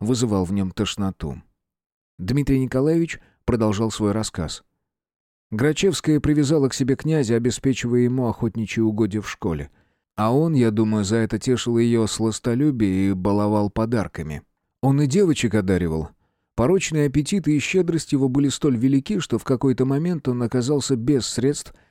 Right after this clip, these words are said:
и решился на воровство. Его наперсник похитил драгоценности Марии Фёдоровны, но та из любви к племяннику замяла дело. Среди украденного была брошь в форме мальтийского креста и веер, предназначавшийся в дар благочестивым дамам.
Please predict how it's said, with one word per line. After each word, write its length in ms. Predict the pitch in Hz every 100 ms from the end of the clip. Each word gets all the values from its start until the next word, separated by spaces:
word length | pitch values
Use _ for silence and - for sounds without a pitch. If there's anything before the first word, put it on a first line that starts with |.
| _ _
и 80 | 160
решился 440 | 151 135 143 113 120
на 140 | 110
воровство. 580 | 107 107 - 82 73 - _ _ _ _
Его 220 | 120 170
наперсник 580 | 180 180 220 180 151 -
похитил 420 | 143 - 185 139
драгоценности 760 | 127 127 143 - 160 120 -
Марии 340 | 120 120 127 123
Фёдоровны, 640 | - 185 139 120 110 92 - _
но 200 | 139 156
та 220 | - 190
из 180 | 156 110
любви 280 | 120 101 120
к 100 | -
племяннику 600 | 117 120 117 117 117 147
замяла 640 | 135 190 175 127 107 107
дело. 460 | 98 113 107 104 110 - _ _ _ _
Среди 320 | - 131 123
украденного 640 | 113 135 147 143 156 156 147
была 220 | 117 107
брошь 340 | 107 135 139
в 60 | -
форме 340 | 131 135 139
мальтийского 760 | 135 135 123 135 117 - 107 98
креста 480 | 110 104 - 101 110
и 100 | 139
веер, 440 | 120 98 95 90 _ _ -
предназначавшийся 1000 | 139 143 135 147 185 170 - 147 135
в 80 | 110
дар 240 | 101 147 143
благочестивым 840 | 135 127 - 113 - 113 104 110
дамам. 420 | 101 82 80 76